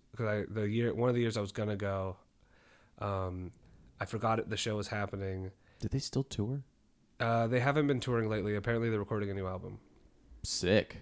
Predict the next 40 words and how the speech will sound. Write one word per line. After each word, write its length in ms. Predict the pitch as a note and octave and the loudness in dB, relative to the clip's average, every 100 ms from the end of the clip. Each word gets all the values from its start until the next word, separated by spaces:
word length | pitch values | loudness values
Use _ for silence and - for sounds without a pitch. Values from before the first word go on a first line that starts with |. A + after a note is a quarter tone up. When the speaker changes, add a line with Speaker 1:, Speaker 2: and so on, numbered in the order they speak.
| - - | -16 -6
Speaker 1:
Yeah, 240 | A2 E2 D2+ - | -4 -4 -6 -4
that's 240 | A2 G#2 | -2 -2
exciting. 420 | G2+ G2 E2+ - - | -4 -6 -8 -8 -2
Speaker 2:
Yeah. 300 | F2+ E2+ E2 - - | 2 2 -2 -8 -8
Speaker 1:
Um, 360 | G#2+ G2 F#2+ - - | -4 -4 -6 -12 -6
but 100 | A2 | -2
I 40 | A2 | 0
s-, 200 | - - - | -2 -6 -8
yeah, 160 | G2 - | -8 -4
seen 160 | C3+ | -4
him 60 | A#2 | -2
four 200 | B2 A2 | -2 -2
times. 280 | G2+ F#2+ G2+ | -2 -8 -6
Once 280 | G#2 G#2+ - | -4 -2 -4
in 320 | G#2+ G#2 G#2 | -4 -2 -2
Sacramento, 640 | - A2+ G#2 A#2 B2 A#2+ A#2+ | -2 -2 0 2 4 2 0
twice 300 | - G#2+ G#2+ | -2 -2 -2
at 60 | |
Regency, 500 | G2+ G2+ G#2 - G#2 | -4 -4 -4 -4 -2
once 220 | F#2+ F#2+ | -2 -2
at 80 | E2 | -4
Warfield. 600 | F#2 G2 - G2 F#2+ F#2+ - - - - - - | -4 -4 -4 -4 -4 -4 -10 -20 -20 -20 -12 -6
There 80 | |
was 120 | G2+ G2 | -4 0
one 200 | A#2 B2 | 2 2
time 280 | A#2+ A#2 | 2 2
that 120 | A2+ F#2+ | 2 0
we 100 | G#2 | -4
came 320 | - A#2 B2+ | -2 0 0
up. 360 | G#2 A2 F#2+ - - _ _ _ _ - | 0 0 -2 -8 -20 _ _ _ _ -6
Amrit 360 | A2+ B2 B2 - | 0 2 2 0
thought 300 | - A2+ A#2+ | -2 0 2
he 140 | D3 B2+ | 2 2
had 160 | C3+ | 2
a 40 | B2+ | 0
ticket. 420 | C#3 - G2+ - - _ - - _ | -2 -2 -4 -6 -16 _ -20 -20 _
Speaker 2:
<laughs> 80 | - - - - - - - - - - - - - | 6 6 4 0 -6 -18 -20 -20 -20 -20 -20 -20 -4
Speaker 1:
We 100 | B2 B2 | -2 4
get 320 | D3 F3 C#3 | 6 6 6
there, 420 | C3+ A#2 A#2+ B2 | 4 4 2 -2